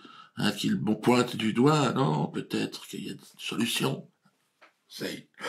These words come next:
Je compte, euh, en tout cas, euh, sur cet ouvrage pour financer ma campagne. Ce sera très difficile, vous savez.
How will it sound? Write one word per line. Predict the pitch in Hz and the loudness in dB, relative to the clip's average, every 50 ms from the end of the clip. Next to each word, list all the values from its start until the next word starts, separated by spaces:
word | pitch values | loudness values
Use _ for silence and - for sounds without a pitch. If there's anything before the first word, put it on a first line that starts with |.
| - - 156 147 | -6 -6 -6 -4
Je | - - 131 135 | 2 4 6 6
compte, | 131 135 - 170 170 156 - - - - - - | 6 6 6 6 6 4 4 0 -4 -2 0 2
euh, | 113 104 | 2 4
en | 101 104 | 4 4
tout | 113 - 120 110 | 2 2 0 0
cas, | - - 143 135 131 120 107 87 - - | 2 4 4 4 4 4 2 0 -2 -4
euh, | 101 98 95 101 101 | -4 -2 -2 -2 0
sur | 95 - 117 107 | 0 2 2 2
cet | - 110 110 - | 2 2 2 2
ouvrage | 117 117 - 156 160 - - | 2 2 4 2 2 2 4
pour | - 123 107 - - - - - - - - | 6 6 6 4 2 -6 -12 -14 -16 -12 -4
financer | - - - 156 156 147 135 127 117 - - 151 156 156 | 0 2 4 6 6 6 6 6 4 4 6 6 6 6
ma | 131 131 127 120 | 6 6 4 4
campagne. | - 123 120 120 - 117 104 95 - - | 4 4 2 4 2 2 2 0 -2 -4
Ce | - - - | -6 -6 -6
sera | - - 95 | -4 -4 -4
très | - - - 98 | -4 -4 -4 -4
difficile, | 101 95 - 92 82 - - 123 - | -4 -4 -4 -4 -2 -2 0 -2 -2
vous | - - | -4 -6
savez. | - - 101 95 90 - - | -10 -8 -8 -6 -6 -6 -8